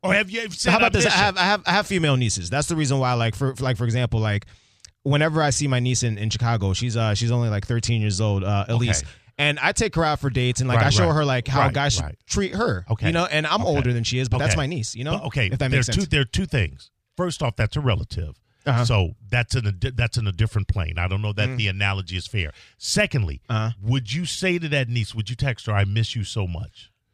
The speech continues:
Speaker 1: You
Speaker 2: No,
Speaker 1: say,
Speaker 2: but,
Speaker 1: "I
Speaker 2: but,
Speaker 1: miss
Speaker 2: but,
Speaker 1: you."
Speaker 2: but I'll be like,
Speaker 1: Okay.
Speaker 2: "I miss," you know, "I miss you." Like,
Speaker 1: Okay,
Speaker 2: you know,
Speaker 1: but
Speaker 2: like,
Speaker 1: why
Speaker 2: yeah.
Speaker 1: wouldn't you say, "I miss you so much"?
Speaker 2: So much?
Speaker 1: Yeah.
Speaker 2: I mean, that's, that's just not me. I would just say, "I miss you," but I
Speaker 1: Okay,
Speaker 2: wouldn't say, "I'll
Speaker 1: okay.
Speaker 2: miss you so
Speaker 1: Would
Speaker 2: much."
Speaker 1: you
Speaker 2: Yeah.
Speaker 1: say to a girl you were romantically involved with,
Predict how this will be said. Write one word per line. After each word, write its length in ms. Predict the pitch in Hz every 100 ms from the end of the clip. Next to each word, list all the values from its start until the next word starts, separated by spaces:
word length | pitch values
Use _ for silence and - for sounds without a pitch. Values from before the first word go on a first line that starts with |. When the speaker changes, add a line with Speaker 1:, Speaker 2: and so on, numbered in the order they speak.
| _ _ -
Speaker 1:
You 40 |
Speaker 2:
No, 100 | 285
Speaker 1:
say, 80 | 247
Speaker 2:
but, 100 | 220
Speaker 1:
"I 140 | 214
Speaker 2:
but, 160 | 190 226
Speaker 1:
miss 160 | 190 -
Speaker 2:
but, 140 | -
Speaker 1:
you." 40 | 185
Speaker 2:
but 120 | 247
I'll 120 | 233
be 60 | 247
like, 120 | 247
Speaker 1:
Okay. 60 | 247
Speaker 2:
"I 20 |
miss," 220 | 254 240
you 60 | 214
know, 80 |
"I 60 | 185
miss 220 | 247 -
you." 140 | 135 120
Like, 140 | 123
Speaker 1:
Okay, 100 | 151
Speaker 2:
you 60 | 165
know, 80 |
Speaker 1:
but 160 | 165 131
Speaker 2:
like, 20 |
Speaker 1:
why 180 | 135 208
Speaker 2:
yeah. 60 | 226
Speaker 1:
wouldn't 240 | 233 214
you 60 | 196
say, 200 | 202 180
"I 140 | 147
miss 300 | 143 147 -
you 80 | 143
so 280 | - 139 120
much"? 440 | 101 85 - - _ _ _ _
Speaker 2:
So 240 | - 147 123
much? 460 | 113 131 - - -
Speaker 1:
Yeah. 340 | 95 76 65 - _ _ _ _
Speaker 2:
I 60 | 135
mean, 240 | 139 131 123
that's, 260 | 131 165 -
that's 260 | - 147 -
just 180 | 147 123
not 160 | 113
me. 140 | 120 117
I 100 | 131
would 140 | 156
just 160 | 123 123
say, 80 |
"I 100 | 113
miss 240 | 101 180 -
you," 140 | 113
but 100 | 107
I 40 | 117
Speaker 1:
Okay, 60 | 123
Speaker 2:
wouldn't 160 | 101
say, 60 | 107
"I'll 80 | 113
Speaker 1:
okay. 80 | 104
Speaker 2:
miss 120 | -
you 60 |
so 140 | 101 90
Speaker 1:
Would 80 | 120
Speaker 2:
much." 120 | 143
Speaker 1:
you 60 |
Speaker 2:
Yeah. 100 | 151
Speaker 1:
say 180 | 113 185
to 140 | 160 156
a 40 |
girl 340 | 110 151 143 139
you 120 | 127
were 120 | 131
romantically 640 | 113 104 120 123 120 117 113
involved 520 | 101 95 104 98 78
with, 220 | 82 78